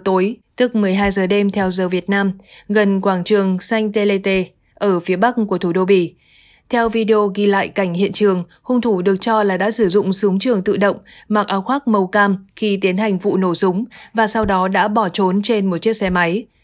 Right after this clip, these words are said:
Ngay sau khi vụ việc được xác nhận, trên các trang mạng xã hội và phương tiện truyền thông Bỉ đã lan truyền một video đăng tải một người đàn ông mặc áo khoác màu cam, nói bằng tiếng Ả Rập, tuyên bố chịu trách nhiệm về vụ giết người. Người đàn ông tự nhận thuộc nhóm khủng bố nhà nước Hồi giáo I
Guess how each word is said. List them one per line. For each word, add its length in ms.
Ngay 120
sau 180
khi 220
vụ 160
việc 220
được 160
xác 200
nhận, 180
trên 280
các 140
trang 180
mạng 140
xã 140
hội 260
và 220
phương 200
tiện 180
truyền 200
thông 180
Bỉ 240
đã 200
lan 220
truyền 260
một 140
video 440
đăng 240
tải 320
một 180
người 140
đàn 160
ông 260
mặc 140
áo 180
khoác 260
màu 160
cam, 300
nói 240
bằng 260
tiếng 180
Ả 180
Rập, 160
tuyên 200
bố 240
chịu 160
trách 180
nhiệm 240
về 120
vụ 180
giết 160
người. 340
Người 120
đàn 160
ông 260
tự 120
nhận 320
thuộc 200
nhóm 220
khủng 180
bố 160
nhà 180
nước 220
Hồi 140
giáo 220
I 220